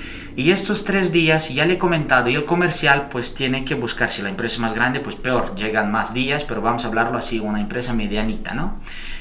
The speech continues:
Y el comercial dice que va a buscar al subgerente, si hay subgerente, o el gerente, o al administrador. Y este no tiene tiempo para atender porque tiene un montón de cosas para hacer, pues lo atiende de aquí a tres días. Significa que cuando llegó arriba ya pasó una semana.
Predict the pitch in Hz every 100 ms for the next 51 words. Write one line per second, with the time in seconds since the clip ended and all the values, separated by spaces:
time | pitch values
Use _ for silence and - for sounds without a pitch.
0 | - 156 165 170 175 160 196 202 180 180
1 | 202 - 160 160 147 - 151 156 160 -
2 | 135 131 127 123 120 117 113 110 104 -
3 | - - - - 147 127 - 123 131 160
4 | 180 220 139 123 127 127 123 123 127 -
5 | - 120 113 - 113 117 113 101 98 104
6 | 104 104 104 - 104 92 - - - -
7 | 123 156 214 202 202 202 202 175 170 170
8 | 165 151 160 160 - - 131 143 117 113
9 | 113 113 117 113 110 113 113 110 123 123
10 | 120 123 139 - 160 160 - 202 214 120
11 | 113 113 107 107 113 147 117 - 98 104
12 | 104 110 98 - - 147 151 185 - 156
13 | 139 120 123 120 120 117 135 165 190 143
14 | 180 175 202 151 135 131 - 151 123 110
15 | 101 92 -